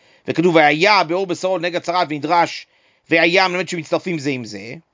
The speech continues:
או, אה, אותו דבר, שאת וסיד, וסיד ההיכל מצטרפים בגלל שהם סמוכים מדרגתם, וגם הם אב ותולדה, כמו שאת וקרום ביצה שהם אב ותולדה. זה יוצא שדברי רבי עקיבא מראות נגעים זו למעלה מזו, שמצטרפים משום שהיותם סמוכים זה לזה,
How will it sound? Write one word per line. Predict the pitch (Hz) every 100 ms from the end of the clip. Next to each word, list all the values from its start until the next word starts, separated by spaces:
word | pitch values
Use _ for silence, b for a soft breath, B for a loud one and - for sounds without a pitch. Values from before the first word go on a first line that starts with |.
| _ _ _ _ _ _ -
או, | 160 185
אה, | 175 165
אותו | 170 175 208
דבר, | 196 151
שאת | 110 - 190 233
וסיד, | 196 - 180 214 202 147 139
וסיד | 143 214 196
ההיכל | 175 185
מצטרפים | 175 156 156 202 180 147 _ _ _ -
בגלל | 143 175
שהם | 165
סמוכים | 156 170 151 202
מדרגתם, | 175 160 156 143 123
וגם | 120 135 175 160 135 -
הם | 135 165
אב | 165 160
ותולדה, | 156 147 131 110 104 - _ _
כמו | - 165
שאת | - 175
וקרום | 147 175 175
ביצה | 160 156 139
שהם | 143
אב | 147 147
ותולדה. | 139 123 104 101 107 b b b -
זה | 143 185
יוצא | - 160 233
שדברי | 185 208
רבי | 214
עקיבא | 220 294
מראות | 190 185 208
נגעים | 190 196
זו | 165 185
למעלה | 180 170
מזו, | 151 139 131 113
שמצטרפים | 143 139 - 143 208 175
משום | 143 151
שהיותם | 160 156 180
סמוכים | 160 190 180 160
זה | 131
לזה, | 117 113